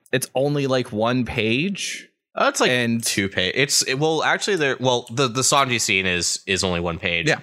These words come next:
Speaker 1: that's what I
Speaker 2: The
Speaker 1: mean.
Speaker 2: Straw Hats, like, going around is, like, four
Speaker 1: Yeah,
Speaker 2: pages.
Speaker 1: Zoro finds a sword, pulls it, and just, like, crumbles, and he's so, he's just like, "Meh." <laughs> which I think is really
Speaker 2: And
Speaker 1: funny.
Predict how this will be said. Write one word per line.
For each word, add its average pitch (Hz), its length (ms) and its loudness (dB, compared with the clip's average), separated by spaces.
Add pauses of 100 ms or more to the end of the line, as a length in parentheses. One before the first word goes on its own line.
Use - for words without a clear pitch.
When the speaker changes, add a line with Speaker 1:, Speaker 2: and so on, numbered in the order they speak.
Speaker 1:
that's 131 160 -2
what 135 60 2
I 117 40 0
Speaker 2:
The 113 40 2
Speaker 1:
mean. 107 60 0
Speaker 2:
Straw 156 180 0
Hats, 147 220 0
like, 113 160 -2 (200)
going 110 240 2
around 90 380 0
is, 82 140 -2
like, 87 160 -2 (440)
four 98 140 0
Speaker 1:
Yeah, 113 280 2
Speaker 2:
pages. - 200 -2
Speaker 1:
Zoro 165 200 2
finds 170 280 -2
a 175 60 2
sword, 160 380 0
pulls 143 260 -2
it, 147 120 0
and 143 140 0
just, 143 240 0
like, 143 180 -2 (160)
crumbles, 127 800 0
and 127 100 0
he's 123 160 0
so, 120 380 0
he's 127 220 -2
just 143 160 2
like, 110 260 -2
"Meh." 104 480 0 (300)
<laughs> - 280 -8 (220)
which 90 220 2
I - 120 2
think 175 140 2
is 151 120 0
really 110 140 2
Speaker 2:
And 110 120 2
Speaker 1:
funny. 131 340 0